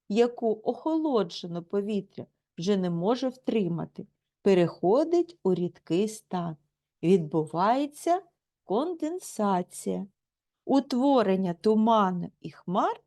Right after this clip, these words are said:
відбувається внаслідок охолодження повітря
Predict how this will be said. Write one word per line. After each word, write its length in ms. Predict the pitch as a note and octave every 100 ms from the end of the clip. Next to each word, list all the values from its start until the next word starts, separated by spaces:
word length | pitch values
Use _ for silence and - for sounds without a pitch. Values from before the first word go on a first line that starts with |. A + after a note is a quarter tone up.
| _ _ -
відбувається 760 | F#3 D#3 F#3 F#3+ F#3 F3 - D3+
внаслідок 920 | D3 D3 F3+ D4 E4 - C#4 C#4+ C#4+
охолодження 800 | C#4+ - C4+ B3+ B3+ G#3+ B3 A3+
повітря 760 | A3 A3+ G#3 G#3+ G#3+ G3 G3+